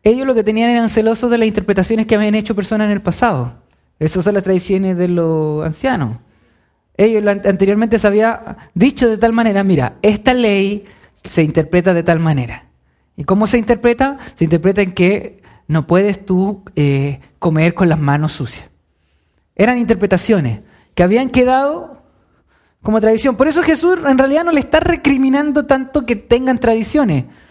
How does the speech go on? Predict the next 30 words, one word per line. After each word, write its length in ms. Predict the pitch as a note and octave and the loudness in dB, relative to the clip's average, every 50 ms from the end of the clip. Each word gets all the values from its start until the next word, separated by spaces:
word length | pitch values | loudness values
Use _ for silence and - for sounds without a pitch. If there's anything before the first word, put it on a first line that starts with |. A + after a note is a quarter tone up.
| _ _ _ | _ _ _
sino 400 | - - G3 G3 G#3 B3 C#4+ - | -4 0 0 2 2 2 2 2
que 340 | - A#3+ C4+ D4 - - - - - _ - | 0 0 0 0 -4 -8 -14 -20 -20 _ -4
al 220 | - E3 E3+ E3 E3+ | 0 0 0 0 0
tener 320 | - F3+ E3+ G#3+ C4 C#4+ | -2 -2 0 0 -2 -2
tradiciones 720 | - - D4 D#4 D4+ - - C4+ B3+ B3+ B3+ C#4+ D#4 - - - _ _ | 0 0 0 2 0 0 0 2 2 2 0 -2 -4 -6 -10 -20 _ _
dejan 400 | - E3+ G3+ G#3+ G#3+ - A#3+ A#3 | -4 0 2 2 2 2 0 2
de 80 | A#3+ C4+ | 2 2
lado 440 | B3+ A#3+ G#3+ G3+ G#3 A#3 B3+ C4 A#3+ - _ _ _ _ _ _ _ _ _ _ _ - | 2 2 2 2 0 -4 -6 -8 -12 -16 _ _ _ _ _ _ _ _ _ _ _ 0
el 120 | F#3+ G3 | 0 2
mandamiento 560 | G3+ G3 F#3+ F3+ F3 F3 F3 E3+ D#3+ - E3+ | 2 2 2 2 2 2 0 0 0 0 0
de 80 | D3+ D3 | 0 0
Dios. 420 | C#3 B2 A2+ A2 - - - _ _ _ _ _ _ _ _ _ _ _ _ _ _ _ _ _ - | 0 -2 -6 -8 -12 -18 -20 _ _ _ _ _ _ _ _ _ _ _ _ _ _ _ _ _ -4
Es 100 | - G3 | -2 0
como 180 | - B3 A#3+ A#3+ | 2 2 2 2
que 200 | G3+ A3+ G#3+ A3 - | 2 0 0 0 -2
uno 200 | A#3 A#3+ C4 B3+ | -2 0 0 0
tiene 180 | G#3+ B3 A#3 A#3+ | 0 0 0 0
que 100 | A#3 A#3 | 0 0
poner 240 | A#3 A#3 A#3+ A#3+ A#3+ | 0 2 0 2 0
una 160 | A#3 A#3 A3+ | 2 0 2
balanza, 640 | A3 A3 G3 D3 C3+ C3 - - - G2+ - - - _ _ _ _ _ _ _ _ _ _ _ _ | 2 0 0 0 -2 -4 -4 -6 -8 -8 -8 -10 -16 _ _ _ _ _ _ _ _ _ _ _ _
la 120 | - - D#3 | -6 -4 -2
tradición 640 | D3 D#3 D#3+ D#3 D#3+ D#3+ D#3+ - B3 C#4+ E4+ F#4+ - - _ _ _ _ _ _ | 0 2 2 2 2 0 0 0 0 0 0 -4 -12 -16 _ _ _ _ _ _
o 100 | - F#3 | 0 2
el 60 | F#3 | 2
mandamiento. 640 | F#3 F3 E3+ F3 E3 D3+ C3 A#2 A2+ - - - A#2+ - _ _ _ _ | 2 2 2 2 0 0 0 -2 -4 -6 -10 -16 -18 -18 _ _ _ _
Si 180 | _ - - A3 | _ -4 0 2
una 160 | C4 C4+ C4+ B3+ | 2 2 2 2
tradición 680 | B3+ B3 A#3+ B3 G#3+ - - G3+ F3 D3 B2 A#2 A#2 - _ _ _ _ _ _ _ _ _ _ _ _ | 2 0 0 0 -2 0 0 2 2 2 0 -2 -6 -10 _ _ _ _ _ _ _ _ _ _ _ _
me 400 | - - F3 F3 F3+ F3 F3+ F3+ | -4 0 2 2 2 2 0 -4